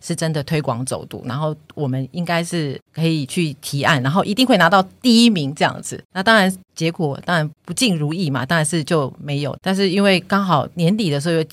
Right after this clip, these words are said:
诶，刚好那是月中，又有文化局，你知道写了企划案以后，最怕就是那个企划案写了，然后就放在那边搁置在旁边，所以我就把它整理整理，把一些外县市剔除掉，去投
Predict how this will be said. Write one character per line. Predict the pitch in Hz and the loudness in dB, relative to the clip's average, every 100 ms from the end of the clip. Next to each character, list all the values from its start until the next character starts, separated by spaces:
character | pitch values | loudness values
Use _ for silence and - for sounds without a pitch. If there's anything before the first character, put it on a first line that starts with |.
| - | -6
诶， | 165 175 | -6 -6
刚 | 247 | -6
好 | 208 | -4
那 | 170 | -2
是 | 185 180 | -2 -4
月 | 165 190 151 | -2 0 0
中， | - 143 147 _ _ - | 0 -2 -4 _ _ -2
又 | 202 | 0
有 | 147 | 2
文 | 143 | 0
化 | 160 165 | 0 -2
局， | 139 - 98 180 - | -2 -8 -12 -14 -8
你 | 160 | 0
知 | 190 | 4
道 | 214 | 4
写 | 190 | 4
了 | 147 | 0
企 | 156 - | 0 0
划 | 202 208 | 4 4
案 | 165 165 | 4 2
以 | |
后， | 147 165 | 2 -2
最 | - 180 | 0 -2
怕 | 165 160 | 0 0
就 | 147 | 0
是 | 147 151 131 | -4 -6 -4
那 | |
个 | 156 | -4
企 | - 160 | -2 0
划 | 160 | 2
案 | 143 | 0
写 | 139 - 104 | 0 -4 -4
了， | 87 - - | -6 -8 -6
然 | |
后 | 135 | -4
就 | 151 160 | -2 0
放 | 165 | 2
在 | 156 | 4
那 | 156 | 4
边 | 151 | 2
搁 | 151 151 | 0 0
置 | 156 160 | 0 2
在 | 156 | 0
旁 | 156 123 | 0 -4
边， | 135 139 | -6 0
所 | 196 | 2
以 | |
我 | 175 | 4
就 | 185 | 4
把 | 151 | 4
它 | |
整 | 170 165 | 4 2
理 | 175 | 2
整 | 165 156 | 2 0
理， | 151 | 0
把 | 139 123 | 2 2
一 | |
些 | 156 175 | 2 4
外 | 175 | 4
县 | 156 156 | 4 0
市 | 151 151 131 | -2 -4 -6
剔 | - 151 | -6 -10
除 | 143 127 | -8 -6
掉， | 143 | -4
去 | 139 | -6
投 | 139 127 | -6 -8